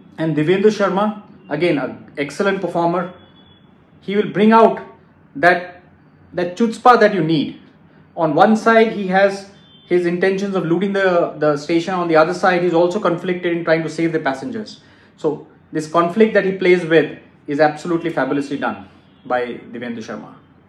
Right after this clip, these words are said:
And then the fourth principal character is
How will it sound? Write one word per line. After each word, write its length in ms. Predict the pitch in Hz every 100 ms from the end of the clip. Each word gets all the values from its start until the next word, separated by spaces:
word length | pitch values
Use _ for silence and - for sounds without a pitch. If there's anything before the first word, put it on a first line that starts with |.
| _ _ _ _ _ _ _ _
And 200 | 170 185
then 400 | 190 240 262 - - - _ _
the 80 | -
fourth 300 | - 233 240
principal 340 | 233 220 220
character 400 | 214 185 180 190
is 380 | 175 175 170 -